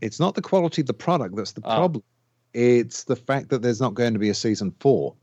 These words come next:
Speaker 1: And, uh,
Speaker 2: Well, they
Speaker 1: six-
Speaker 2: haven't confirmed
Speaker 1: that
Speaker 2: th-, not being a season four yet, but
Speaker 1: They
Speaker 2: yeah.
Speaker 1: pretty, they pretty well kind of have. The
Speaker 2: It,
Speaker 1: right
Speaker 2: well, I'll put it this way. The season wraps up neatly.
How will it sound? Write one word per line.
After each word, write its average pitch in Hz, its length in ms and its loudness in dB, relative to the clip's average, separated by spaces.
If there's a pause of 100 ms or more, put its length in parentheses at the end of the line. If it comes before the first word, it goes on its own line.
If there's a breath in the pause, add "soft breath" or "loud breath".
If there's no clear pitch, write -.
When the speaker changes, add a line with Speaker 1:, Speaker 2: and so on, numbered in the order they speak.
(380)
Speaker 1:
And, 101 460 2
uh, 104 160 4
Speaker 2:
Well, 180 140 4
they 190 100 4
Speaker 1:
six- 190 80 0
Speaker 2:
haven't 254 280 -2
confirmed 175 540 -4
Speaker 1:
that 123 260 -2
Speaker 2:
th-, 135 180 -6
not 135 240 -2
being 120 240 0
a 113 40 -4
season 104 360 -6
four 101 320 -6
yet, 98 280 -4
but 110 400 0 (400)
Speaker 1:
They 113 200 2
Speaker 2:
yeah. 117 160 2
Speaker 1:
pretty, 151 160 4 (340)
they 123 80 -6
pretty 147 260 0
well 127 180 4
kind 117 300 -4
of 98 80 -6
have. 78 560 -8 (640)
The 151 100 2
Speaker 2:
It, 160 60 4
Speaker 1:
right 113 200 4
Speaker 2:
well, 160 180 6
I'll 156 140 4
put 190 160 -2
it 185 40 -2
this 160 220 -6
way. 120 120 0
The 117 80 -6
season 156 380 -4
wraps 127 360 -4
up 117 140 -6
neatly. 95 380 -12